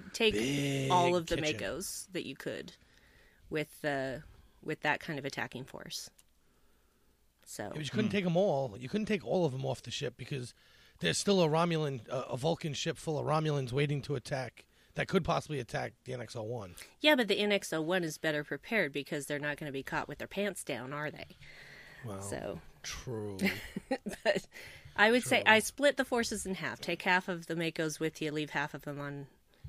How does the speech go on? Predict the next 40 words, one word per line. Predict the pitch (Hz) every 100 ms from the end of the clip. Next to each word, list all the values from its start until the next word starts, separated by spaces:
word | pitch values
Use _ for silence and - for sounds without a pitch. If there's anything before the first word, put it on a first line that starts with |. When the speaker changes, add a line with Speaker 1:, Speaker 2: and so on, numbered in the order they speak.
| 147 -
Speaker 1:
N | 147
X | 139 -
oh | 127
one. | 127 82 - - - - _ -
Speaker 3:
So | - 151
there's | 139 117
forty | - 156 135
of | 117
'em | 98 104
altogether. | 117 113 107 104 - - -
Speaker 1:
Let's | 208 269
say | 285 240
there's | 240 -
forty. | 151 135 131 160 _ _ _ _
Speaker 2:
That | 160 -
sounds | 170 120
Speaker 3:
Okay. | 113
Speaker 2:
good. | 113 -
Yeah, | 143 147
Speaker 1:
Yeah. |
Speaker 2:
because | 139 170 - - - - - - -
because | 143 147
there | 156
was | 143
probably | 185 170 135
too | - 175
few | - 139 151 127 110
in | 113 117
the, | 113 95
<laughs> | -
in | 147
season | - 196 139 143
three | 127 120 110
anyway. | 117 95 85 82 - 147
Speaker 1:
Yeah. | 131 117
Speaker 2:
They | 113
only | 113
showed, | - -
like, | 104 101
seven. | - 98 85